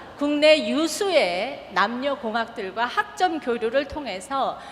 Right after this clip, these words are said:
저희 수업에 남학생들과 함께 공부를 할 수 있습니다.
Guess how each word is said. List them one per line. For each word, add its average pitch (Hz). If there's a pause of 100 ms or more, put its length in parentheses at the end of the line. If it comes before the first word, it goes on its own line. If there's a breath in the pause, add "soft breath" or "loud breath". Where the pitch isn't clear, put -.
저희 202
수업에 294
남학생들과 196
함께 294
공부를 240
할 320
수 302
있습니다. 170